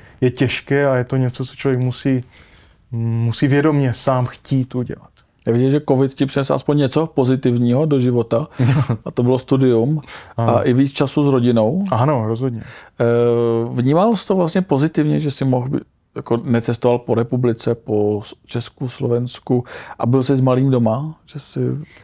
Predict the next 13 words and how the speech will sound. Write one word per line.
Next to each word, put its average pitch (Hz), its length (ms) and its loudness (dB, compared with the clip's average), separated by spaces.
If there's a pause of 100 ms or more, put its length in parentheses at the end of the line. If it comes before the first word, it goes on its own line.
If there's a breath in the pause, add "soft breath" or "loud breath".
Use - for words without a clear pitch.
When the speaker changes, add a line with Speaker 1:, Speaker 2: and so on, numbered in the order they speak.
Speaker 1:
Já 127 80 4
bych 156 120 4
to 165 100 4
asi 156 140 0
neměl 151 300 2
říkat, 107 260 0
že 110 100 -2
jsem 117 180 -2
to 117 120 -2
vnímal 113 320 0
pozitivně, 113 600 -2
ale 120 240 2
vnímal. 101 480 -2